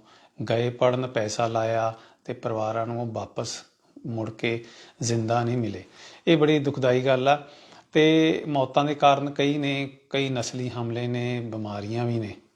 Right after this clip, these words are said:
ਤੇ ਹਾਦਸੇ ਵੀ ਨੇ। ਪਰ ਇਹ ਜਿਹੜੇ, ਅਹ, ਆਪਾਂ ਦੇਖੀਏ ਕਿ ਉਹ ਜਿਹੜੀਆਂ ਖਾਸ ਤੌਰ 'ਤੇ ਇਹਦੇ ਵਿੱਚ ਨਸਲੀ ਹਮਲੇ ਬਹੁਤ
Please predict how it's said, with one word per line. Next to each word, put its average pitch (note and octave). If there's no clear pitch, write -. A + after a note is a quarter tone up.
ਤੇ G#2
ਹਾਦਸੇ A2+
ਵੀ A2+
ਨੇ। G2
ਪਰ D3+
ਇਹ E3+
ਜਿਹੜੇ, E3+
ਅਹ, B2+
ਆਪਾਂ C3
ਦੇਖੀਏ B2+
ਕਿ C#3+
ਉਹ C#3
ਜਿਹੜੀਆਂ C3
ਖਾਸ C3
ਤੌਰ C#3
'ਤੇ C#3+
ਇਹਦੇ C#3+
ਵਿੱਚ C#3+
ਨਸਲੀ C3
ਹਮਲੇ B2+
ਬਹੁਤ A#2